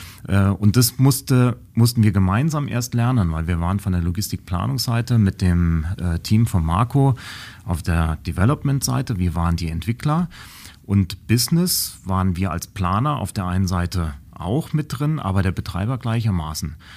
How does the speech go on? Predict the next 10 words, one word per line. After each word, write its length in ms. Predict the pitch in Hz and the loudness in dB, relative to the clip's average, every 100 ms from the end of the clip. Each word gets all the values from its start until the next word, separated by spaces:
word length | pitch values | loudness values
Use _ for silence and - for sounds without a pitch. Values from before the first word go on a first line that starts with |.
| - - | -20 -14
Und 160 | - 90 | -6 0
dieses 300 | 110 120 104 | 2 2 2
Lernen, 640 | 95 95 127 151 151 151 - | 2 4 4 4 4 2 -2
was 300 | 95 104 - | -2 -2 0
heißt 440 | 104 131 - - - | 0 0 -2 -6 -6
eigentlich 300 | 104 113 104 | 0 2 4
eine 120 | 101 | 2
Rolle 280 | 95 101 127 | 2 2 2
und 160 | 110 117 | 2 0
Verantwortung, 1000 | 107 87 107 113 117 120 127 120 117 | 0 0 0 2 2 2 4 4 4